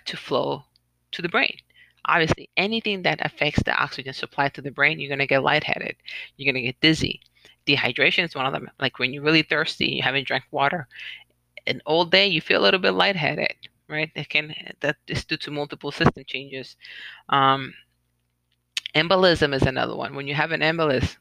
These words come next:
or what we call a blood clot, that is forms around your heart valve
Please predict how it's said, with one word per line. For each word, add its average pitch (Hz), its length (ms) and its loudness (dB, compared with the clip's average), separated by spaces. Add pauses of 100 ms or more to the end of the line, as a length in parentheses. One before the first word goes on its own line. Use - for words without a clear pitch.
or 147 260 -2
what 139 100 -8
we 143 60 -12
call 139 260 0
a 135 60 0
blood 160 320 2
clot, - 420 2 (460)
that 131 100 4
is 135 140 0
forms 143 420 0
around 143 320 0
your 151 80 -10
heart 143 320 0
valve 139 400 2